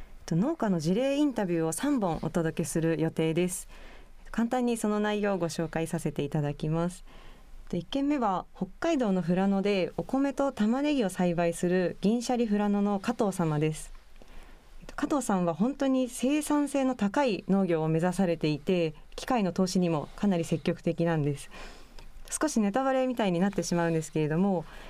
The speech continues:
究極は一人でできる農業を目指している方でした。と、農産物を植えて育てて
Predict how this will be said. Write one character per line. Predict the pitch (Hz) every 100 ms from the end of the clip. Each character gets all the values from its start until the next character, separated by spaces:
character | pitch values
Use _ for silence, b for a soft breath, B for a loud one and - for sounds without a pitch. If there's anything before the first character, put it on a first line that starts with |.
| B -
究 | 196 302
極 | 302 294 262
は | 254
一 | 247 - 339
人 | 285
で | 180
で | 160 175
き | 220
る | 185
農 | 185 196
業 | 160 143
を | 139 -
目 | 165
指 | 180
し | 180
て | 160
い | 147
る | 147 135 - -
方 | 160 165
で | 143
し | 147
た。 | 139 - - B B B B B B -
と、 | 180
農 | 214
産 | 254 285
物 | 220 196 -
を | 160
植 | 151 190
え | 214
て | - 254 208 -
育 | - 202 214
て | 214
て | 165 170 156